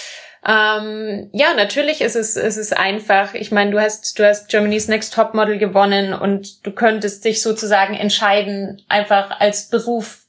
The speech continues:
äh, irgendwie im Fernsehen zu sein, ne? Was viele Leute machen oder was für viele Leute auch ein,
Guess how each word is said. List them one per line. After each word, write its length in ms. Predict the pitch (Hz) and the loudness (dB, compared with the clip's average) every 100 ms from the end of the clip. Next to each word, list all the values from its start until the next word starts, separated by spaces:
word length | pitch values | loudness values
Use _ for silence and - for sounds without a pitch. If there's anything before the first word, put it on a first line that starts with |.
| _ | _
äh, 320 | - 208 208 208 _ _ - | 2 4 2 -4 _ _ -8
irgendwie 300 | - 226 202 | -2 0 0
im 120 | 202 214 | -4 0
Fernsehen 380 | 247 254 240 | 0 0 -4
zu 140 | 208 202 | -4 0
sein, 280 | 185 180 180 | 2 2 2
ne? 160 | 208 | 2
Was 200 | 220 208 | 4 0
viele 200 | - 226 | 0 0
Leute 300 | 220 208 196 | 2 2 0
machen 300 | 202 226 - 202 | 0 0 0 0
oder 160 | 202 | 2
was 160 | 202 202 | 2 0
für 120 | 240 | -8
viele 260 | - 277 269 | -6 0 2
Leute 340 | 214 220 170 | 4 2 2
auch 160 | 196 196 | 2 0
ein, 200 | 196 | -4